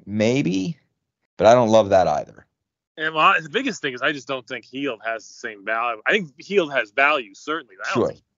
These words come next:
Speaker 2: same value as Turner, really.
Speaker 1: It's, it's dra-, it's a drastic difference. Yeah, it's a drastic cut, drastic drop off between Turner and Hield in terms of trade value. Um, and, I mean, you know, Buddy is really good. I mean, like, again, like,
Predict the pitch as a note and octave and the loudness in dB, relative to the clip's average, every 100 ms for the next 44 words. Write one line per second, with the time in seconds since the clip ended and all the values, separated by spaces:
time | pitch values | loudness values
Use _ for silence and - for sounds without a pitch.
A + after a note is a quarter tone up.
0 | _ _ - A#2 G#2 A2+ B2+ B2+ A#2+ A2 | _ _ -16 -16 -8 -4 -4 -6 -10 -12
1 | G#2+ - - D3 E3+ A2+ A#2 C#3 A2 A#2+ | -12 -16 -10 -6 -4 -6 -4 -6 0 -2
2 | - B2+ B2+ - B2+ G#2+ E2+ A#2+ B2+ A2+ | 2 2 2 4 6 6 4 -2 0 4
3 | A2 F#2+ G2 E2+ D#2+ - - - E2+ D2 | 6 6 2 -10 -12 -14 -20 -16 -8 -6
4 | E2+ F#2 A2 A2 G#2+ - F#2+ - - F#2 | -6 -6 2 6 6 4 -4 -8 -2 0
5 | E2 D#2+ G#2+ G#2 - F#2 F#2 E2+ E2+ E2 | -2 0 4 4 2 -2 0 2 2 0
6 | E2 - E2 C#2+ F#2 E2+ D2+ D#2 D#2+ D2+ | -2 -8 -10 -6 -4 -4 -4 -4 -4 -4
7 | C#2+ E2 - D2 C#2+ D2+ C2+ A1 A#1 G1+ | -6 -8 -10 -12 -10 -6 -4 -2 -4 -6
8 | - _ D2+ D2 D2+ D2+ - - B2+ C3 | -14 _ 0 2 2 -2 -12 2 2 4
9 | B2+ A#2+ G#2 A2+ F2 C3+ A#2+ G#2+ G#2+ G#2+ | 4 4 4 2 4 6 6 4 2 2
10 | G#2 F#2 G2+ G2+ F#2+ F2+ F#2 F#2 G2+ F2+ | 0 2 2 2 0 -2 -2 0 0 2
11 | G2 F#2 | 2 0